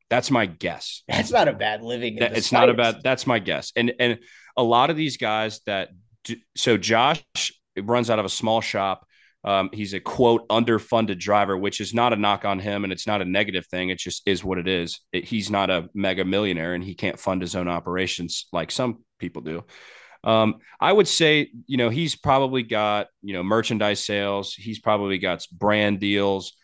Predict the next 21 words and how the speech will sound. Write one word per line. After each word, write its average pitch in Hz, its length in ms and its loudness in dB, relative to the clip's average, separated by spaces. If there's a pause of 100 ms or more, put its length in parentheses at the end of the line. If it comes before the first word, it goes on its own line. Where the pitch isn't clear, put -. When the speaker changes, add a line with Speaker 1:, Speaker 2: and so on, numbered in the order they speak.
(260)
Speaker 1:
He's 98 180 -4
got 98 160 0
a 95 40 0
salary 104 520 2
from 92 180 -2
the 90 80 -2
team. 120 420 2
He 107 140 0
probably 98 300 -2
takes 92 320 -6
a 87 60 -8
percentage 95 640 -2
of, 90 280 -2 (140)
you 92 120 -4
know, 87 100 -2
his 92 160 -4
purse - 580 -2
winnings. 110 480 -2 (400)
I 160 100 2
would 185 140 4
say 127 560 4